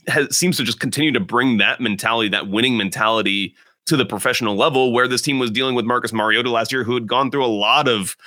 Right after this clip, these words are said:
trials and tribulations and just hadn't really felt that kind of sustained success in a long time. And I think that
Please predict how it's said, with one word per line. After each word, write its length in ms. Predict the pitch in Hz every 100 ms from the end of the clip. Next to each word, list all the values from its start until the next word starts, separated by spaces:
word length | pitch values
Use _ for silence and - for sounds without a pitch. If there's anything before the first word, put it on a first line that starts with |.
| - -
trials 340 | - 113 110
and 100 | 104
tribulations 680 | 101 113 107 107 98 107 101 104
and 120 | 95
just 160 | 113
hadn't 440 | - - 131 147 139
really 260 | 127 113
felt 400 | 98 - 117 143
that 180 | 107 92
kind 200 | - 107
of 220 | 95 90 - _ _
sustained 600 | - 123 - 110 110 101
success 500 | - 98 - 107 104
in 80 | 117
a 40 | 101
long 420 | 98 98 113 98
time. 380 | 113 107 104 95
And 80 |
I 60 | 92
think 220 | 113 101
that 180 | 104 90